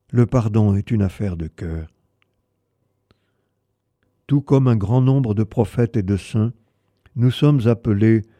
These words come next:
à être des missionnaires du cœur. Parce que nous-mêmes, nous avons été pardonnés de fautes que nous avons commises. Et c'est ce qui se passe avec Saint Pierre.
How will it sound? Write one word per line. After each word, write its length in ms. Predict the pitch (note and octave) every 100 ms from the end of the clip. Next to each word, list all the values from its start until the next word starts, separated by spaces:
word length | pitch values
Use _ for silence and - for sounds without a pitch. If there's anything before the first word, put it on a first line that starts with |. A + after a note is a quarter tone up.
| _ _ _ _ -
à 140 | B2+
être 220 | D3 -
des 120 | A2+ A#2
missionnaires 880 | C#3+ D3 - B2 A#2+ C#3 B2 - _ -
du 240 | G#2+ F2
cœur. 600 | - - A2 G2+ - - _ _ _ _ _ _ _ _ _ _ _ _ _ _ _ -
Parce 260 | C3 D#3
que 240 | C3+ E3+ E3
nous-mêmes, 640 | D#3+ G#3 G#3 G3 B2 F2+
nous 180 | B2+ A2
avons 260 | A2+ B2 A2
été 240 | A2 A#2+
pardonnés 680 | - A#2 A2 A2 A2 A2+ A2+ _ _ _ _ -
de 120 | A2+
fautes 280 | - B2+ -
que 100 | G#2+
nous 200 | G#2+ G#2
avons 220 | G2+ F#2+
commises. 520 | G#2 F#2 F#2+ F2 F2+ _ _ _ _ _
Et 120 | -
c'est 140 | A#2 D#3+
ce 100 | F3
qui 160 | F3
se 120 | E3 E3+
passe 320 | F3 G3 D#3+
avec 220 | C3 B2
Saint 180 | - A#2
Pierre. 300 | - A#2